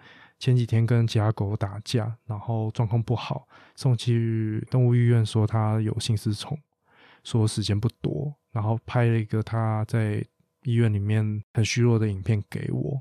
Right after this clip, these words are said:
那当下我就，呃，买了隔天的一早的车票，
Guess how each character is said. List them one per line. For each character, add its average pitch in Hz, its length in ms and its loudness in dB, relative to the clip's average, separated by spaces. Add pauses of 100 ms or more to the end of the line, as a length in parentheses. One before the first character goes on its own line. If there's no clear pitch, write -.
(140)
那 117 180 2
当 131 260 4
下 123 280 2
我 101 260 -4
就， 107 560 0 (500)
呃， 110 160 0
买 101 200 2
了 101 80 2
隔 107 140 0
天 113 140 4
的 107 300 2
一 120 60 0
早 98 240 -2
的 98 60 -6
车 107 240 -2
票， 127 260 -4